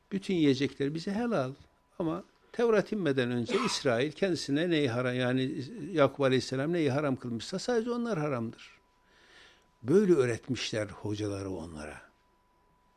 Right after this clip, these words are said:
Allahü Teala diyor ki, "Kul fe'tü bit tevra." Onlara söyle, getirin Tevrat'ı. Şimdi bizde efendim be-, bes-, müşrikin kestiği bes-, besmelesi kesilen haram mıdır? Getirin Kur'an'ı.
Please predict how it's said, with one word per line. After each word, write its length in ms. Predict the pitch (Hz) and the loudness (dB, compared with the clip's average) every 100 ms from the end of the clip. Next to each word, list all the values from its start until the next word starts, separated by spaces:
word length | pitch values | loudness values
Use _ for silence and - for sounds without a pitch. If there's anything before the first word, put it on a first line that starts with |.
| _ _ _ _ _ - - _ - | _ _ _ _ _ -20 -20 _ -6
Allahü 280 | 120 135 135 | 0 4 2
Teala 320 | 127 127 131 | 2 2 2
diyor 180 | 147 175 | 2 -2
ki, 60 | 117 | 0
"Kul 200 | 123 127 | 0 2
fe'tü 360 | 208 214 170 | 0 -2 0
bit 140 | 160 - | -2 2
tevra." 420 | 175 139 127 127 - | 2 4 0 -4 0
Onlara 340 | 165 185 185 | 2 4 2
söyle, 340 | - 165 135 156 | 2 2 2 4
getirin 360 | 214 220 202 | 2 2 0
Tevrat'ı. 540 | 139 123 120 - 135 78 - _ - - - - - | 2 2 0 -2 -6 -8 -14 _ -20 -18 -18 -18 -8
Şimdi 300 | - 180 175 | -2 0 4
bizde 340 | 180 147 139 | 4 6 4
efendim 320 | 156 170 160 165 | 4 4 4 2
be-, 220 | 170 160 | 2 0
bes-, 460 | - 202 160 - | 0 0 0 0
müşrikin 420 | 156 - 139 160 143 | -4 -2 0 4 6
kestiği 380 | 139 - 151 | 4 4 0
bes-, 240 | 135 - 170 | 0 -2 -2
besmelesi 460 | 135 - 151 139 | -2 0 0 2
kesilen 320 | - 135 151 135 | 0 0 2 4
haram 240 | 143 160 | 4 4
mıdır? 220 | 208 196 | 2 2
Getirin 360 | 302 233 240 185 | 2 4 4 4
Kur'an'ı. 400 | 160 135 143 | 4 4 4